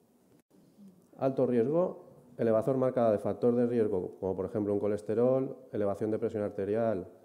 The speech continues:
insuficiencia renal crónica moderada, riesgo cardiovascular de años mayor del cinco, la pregunta de antes, cien.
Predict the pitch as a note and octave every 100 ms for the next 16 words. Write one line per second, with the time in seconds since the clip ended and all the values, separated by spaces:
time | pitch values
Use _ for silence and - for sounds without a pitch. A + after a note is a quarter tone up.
0 | _ _ _ _ _ A2 G#2 G2+ G#2 G2+
1 | G2 G#2 G2+ G#2 G2+ G#2 A2+ A2+ G2 F#2+
2 | G#2+ G#2+ G#2 G#2 G2 G#2+ G#2 A2+ G2+ F#2
3 | G2+ G#2 G#2 G2 A#2+ A#2+ D3 - A#2+ F#2+
4 | F#2+ F#2+ F#2+ G#2+ A#2+ D#3+ F3+ - - _
5 | _ _ _ _ _ _ - F2